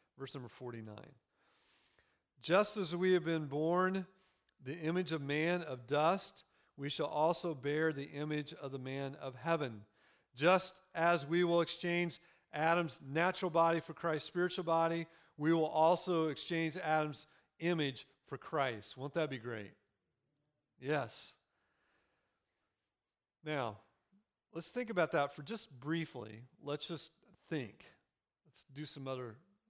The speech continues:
scripture here for just a minute. From Jesus' post-resurrection appearances, we get some idea of the greatness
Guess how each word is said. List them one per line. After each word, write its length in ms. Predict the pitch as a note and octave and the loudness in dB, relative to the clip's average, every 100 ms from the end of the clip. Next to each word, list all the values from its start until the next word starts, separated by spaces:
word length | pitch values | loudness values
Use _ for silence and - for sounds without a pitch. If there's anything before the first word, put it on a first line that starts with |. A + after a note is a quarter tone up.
| _ | _
scripture 560 | - - C3+ - A#2 G#2+ G#2 | -20 -10 -10 -10 -16 -16 -16
here 140 | A#2 | -16
for 160 | G2+ A#2+ | -14 -16
just 200 | A2 - | -16 -16
a 40 | |
minute. 240 | A#2 A2 G#2+ _ _ _ _ _ _ _ | -14 -14 -16 _ _ _ _ _ _ _
From 280 | - F#3 E3+ | -4 0 0
Jesus' 560 | C#3 G#3+ B3+ B3 F#3+ - _ _ _ _ - | -2 -4 -2 -2 -4 -12 _ _ _ _ -12
post-resurrection 1120 | G3+ G#3+ G3+ - E3+ D#3 C#3 D3 D3 - C3 | 0 0 0 -6 -4 -4 -2 -4 -4 -6 -12
appearances, 920 | A#2+ C3+ A#2+ A2+ - C#3+ C#3+ - - _ _ _ _ _ _ _ _ _ | -10 -12 -12 -14 -20 -20 -20 -18 -20 _ _ _ _ _ _ _ _ _
we 160 | C#3+ E3+ | -2 0
get 240 | G#3 G#3+ | 0 0
some 340 | - G#3 F#3 | 0 0 0
idea 920 | F3 D#3+ E3 D#3 B2+ D#3+ E3 C3+ B2 B2+ _ _ _ - | -2 -2 -2 -4 -2 0 2 2 0 -8 _ _ _ -4
of 180 | C#3+ B2+ | -4 -2
the 100 | C#3 | -8
greatness 840 | B2 C#3+ D#3+ E3+ D#3 - - - | -4 0 0 -2 -10 -10 -18 -20